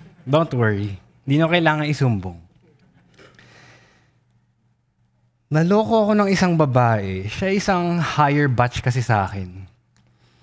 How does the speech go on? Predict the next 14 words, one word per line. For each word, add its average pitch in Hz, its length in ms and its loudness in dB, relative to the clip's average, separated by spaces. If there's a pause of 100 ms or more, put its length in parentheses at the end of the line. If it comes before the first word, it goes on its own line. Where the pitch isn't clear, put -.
(520)
Nanligaw 160 400 2
ako 165 240 2
ng 151 160 2
higher 110 480 0
batch. 104 400 -8
Eh, 156 80 -2
sakto. 131 560 -4 (720)
Nasa 135 240 0
seniors 135 560 2
retreat 123 320 -4
sila. 107 480 -2 (800)
Eh, 139 80 -2
may 151 160 2
kaibigan 143 480 2